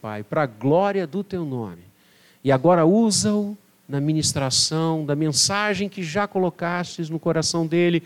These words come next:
como teu servo orava há pouco. Que nós sejamos edificados por esta vida que tem sido edificada pelo Senhor, em nome de Jesus.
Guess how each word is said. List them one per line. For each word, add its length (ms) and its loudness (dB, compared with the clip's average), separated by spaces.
como 200 2
teu 180 -2
servo 380 -2
orava 340 0
há 40 -4
pouco. 560 -2
Que 80 -4
nós 220 0
sejamos 480 -2
edificados 800 -6
por 220 -4
esta 280 0
vida 640 0
que 120 -6
tem 220 -2
sido 560 0
edificada 640 -6
pelo 260 -4
Senhor, 480 -6
em 120 0
nome 320 4
de 100 -6
Jesus. 680 -4